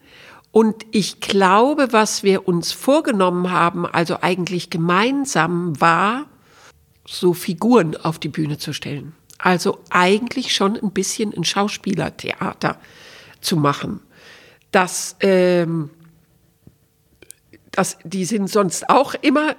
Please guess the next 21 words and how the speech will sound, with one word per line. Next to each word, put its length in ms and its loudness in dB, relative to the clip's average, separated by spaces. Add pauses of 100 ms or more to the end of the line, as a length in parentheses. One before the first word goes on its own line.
(120)
wichtig 600 -2
und 300 0
im 120 0
Mittelpunkt 640 -4
für 180 -2
mich. 460 -4 (1080)
Aber 1120 0 (100)
sehr 500 2
viel, 760 -2 (360)
es 200 0
ist, 440 -6 (300)
Corpus 420 2
ist 180 -4
eine 120 0
sehr 260 2
viel 260 -6
geschlossenere 880 -2
Form, 480 -14 (220)
finde 340 -8
ich. 420 -12 (1040)
Und, 800 0